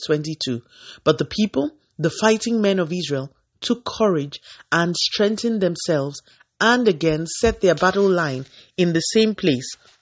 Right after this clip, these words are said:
where they formed it the first day." To fully understand the context of our anchor scripture, I will encourage you to read the entire chapter twenty of the book of Judges.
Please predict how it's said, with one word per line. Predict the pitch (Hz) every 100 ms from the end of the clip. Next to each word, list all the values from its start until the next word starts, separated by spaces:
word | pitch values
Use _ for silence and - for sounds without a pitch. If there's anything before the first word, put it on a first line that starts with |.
| -
where | 160 170
they | 165 156
formed | 151 - 170 165
it | 143 135
the | 135
first | - 131 - -
day." | 120 117 - _ _ _ _ _ - - -
To | 196
fully | - 277 294
understand | 240 226 - 214 202
the |
context | 165 196 190 202 196 175
of | 151
our | 156
anchor | - 170 175
scripture, | 175 - 160 - 175 - _ - -
I | -
will | 170
encourage | 165 175 - 233 240 190
you | 208
to | 185
read | 170 185
the | 170
entire | 165 160 196 208
chapter | 190 180 -
twenty | 175 - 185 180 147 143
of | - 143
the | 143
book | 147 156
of | 143 135
Judges. | 139 131 113 -